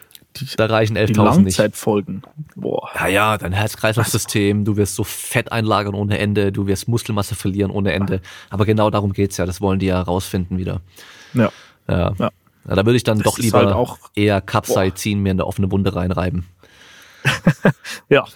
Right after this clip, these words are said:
Speaker 1: ich auch.
Speaker 2: Auf jeden
Speaker 1: Definitiv.
Speaker 2: Fall.
Speaker 1: Definitiv.
Speaker 2: Das ist
Speaker 1: Also auch wenn's dafür weniger Kohle gibt.
Speaker 2: Ja, das ist dann nur kurz Kacke, aber dafür halt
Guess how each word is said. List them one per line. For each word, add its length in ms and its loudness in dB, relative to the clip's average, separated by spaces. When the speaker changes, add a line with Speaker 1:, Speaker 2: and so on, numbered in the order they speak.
Speaker 1:
ich 160 2
auch. 320 0
Speaker 2:
Auf 160 -4
jeden 140 2
Speaker 1:
Definitiv. 560 2
Speaker 2:
Fall. 160 -16
Speaker 1:
Definitiv. 640 -4
Speaker 2:
Das 140 0
ist 60 4
Speaker 1:
Also 280 2
auch 220 2
wenn's 180 2
dafür 300 2
weniger 380 2
Kohle 320 2
gibt. 100 0
Speaker 2:
Ja, 240 0
das 140 -2
ist 120 -2
dann 80 2
nur 140 2
kurz 300 0
Kacke, 420 -4
aber 260 -2
dafür 340 0
halt 260 0